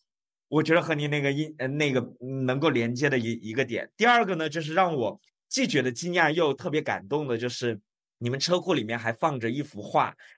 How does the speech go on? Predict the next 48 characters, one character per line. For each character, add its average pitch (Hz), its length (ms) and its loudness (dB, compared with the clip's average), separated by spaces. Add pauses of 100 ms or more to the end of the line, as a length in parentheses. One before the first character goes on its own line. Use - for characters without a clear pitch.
(100)
然 123 100 0
后 147 80 4
那 180 140 2
幅 147 100 -10
画 156 300 2
还 120 160 -2
没 143 100 -2
有 127 80 -2
画 131 300 2
完， 90 340 -4 (240)
然 120 100 0
后 147 100 2
我 151 40 2
就 156 140 0
问 160 180 4
这 156 100 -4
幅 139 80 -4
画 143 220 2
是 139 180 -2
谁 92 280 -4
的， 98 200 -2 (240)
然 131 140 4
后 - 20 4
那 196 80 2
个 185 60 0
时 151 140 -2
候 139 40 2
小 123 160 0
小 135 160 0
就 117 140 -2
跟 127 80 -2
我 113 80 0
说 110 280 -4
：“这 156 120 -4
是 151 60 0
小 101 300 2
梁 87 220 -4
的。” 107 140 -2
我 120 140 2
那 180 160 0
个 196 80 2
时 185 100 -2
候 180 80 2
很 196 180 -6
诧 190 320 2
异， 143 60 0
我 113 140 -4
说 165 280 -2